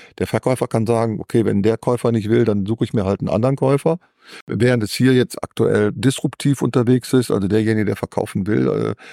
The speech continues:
nur auf so eine geringe Nachfrage trägt, äh, trifft, wie er das selten zuvor kennengelernt hat. Und diese Nachfrage dann auch eben von, von, ähm, von Investoren kommt, die tatsächlich darauf,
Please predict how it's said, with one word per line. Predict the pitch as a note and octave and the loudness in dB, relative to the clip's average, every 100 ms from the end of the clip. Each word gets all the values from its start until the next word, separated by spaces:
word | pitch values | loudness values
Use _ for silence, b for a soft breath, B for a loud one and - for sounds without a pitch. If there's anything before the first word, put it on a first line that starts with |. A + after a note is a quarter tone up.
| B - | B -2
nur | A#2 | -2
auf | G2+ | 0
so | G2+ C3 | 0 0
eine | B2+ B2 | 2 2
geringe | A2+ A#2+ | 2 2
Nachfrage | A2 A2 - A2 A2 | 2 0 0 -2 -2
trägt, | A2 A#2+ - - - | -2 -4 -4 -12 -12
äh, | F#2 | -8
trifft, | - A2+ - B B B | -4 -4 -4 B B B
wie | - | -2
er | G#2+ | 0
das | F#2+ - - | -2 -8 -16
selten | F#2+ A2+ B2 F3+ | -2 0 2 0
zuvor | - G2 - A2 | -2 -4 -2 -4
kennengelernt | - A#2+ D3 D3 C#3+ D3 C#3+ | -2 -2 0 0 0 0 0
hat. | D#3 - B B _ | 0 -2 B B _
Und | D3 C3 | 0 2
diese | D#3 D#3 | 2 2
Nachfrage | C#3 A#2+ A#2+ A#2+ A#2 | 4 2 2 0 0
dann | A2+ G#2+ | 0 0
auch | G#2 - | -2 -2
eben | A2+ A2 A2 - | -2 0 0 -4
von, | - G2+ G#2 A2+ - | -4 -2 0 -2 -4
von, | - G2+ G#2 - | -2 0 -2 -4
ähm, | - - - - - - | -6 -8 -10 -14 -14 -8
von | - | -6
Investoren | G2 A2 G#2 - C3+ C3 | 0 0 0 2 2 2
kommt, | A#2+ A#2 A2+ G#2+ B B B B | 0 0 0 -6 B B B B
die | - | -4
tatsächlich | A2+ - A2 A2+ | -2 -2 -2 -2
darauf, | - G2 G2 - - | 0 0 0 -2 -14